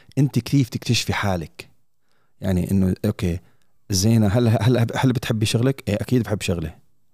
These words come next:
بس هو في الواقع إذا بتحب شغله لأنه في مصاري.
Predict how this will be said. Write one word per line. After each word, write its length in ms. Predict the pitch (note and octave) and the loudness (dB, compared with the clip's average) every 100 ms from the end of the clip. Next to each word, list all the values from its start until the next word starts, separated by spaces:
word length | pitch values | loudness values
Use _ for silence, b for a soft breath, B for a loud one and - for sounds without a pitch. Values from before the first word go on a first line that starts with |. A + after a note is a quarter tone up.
| _ - | _ -6
بس 180 | - | -2
هو 60 | G2+ | -2
في 140 | - | -2
الواقع 560 | F2 G2+ G#2+ - E2 F2 - _ _ _ _ _ _ | -2 0 0 -4 -10 -12 -18 _ _ _ _ _ _
إذا 200 | F2 F#2 - _ _ _ | -4 -4 -4 _ _ _
بتحب 240 | - G#2 | -6 -2
شغله 300 | - A2 G2+ | 0 2 0
لأنه 360 | F2+ - G2 F2 | 0 -2 -4 -2
في 180 | - | -2
مصاري. 560 | E2 D#2 E2+ D#2+ D#2 - | -4 -2 -4 -4 -6 -14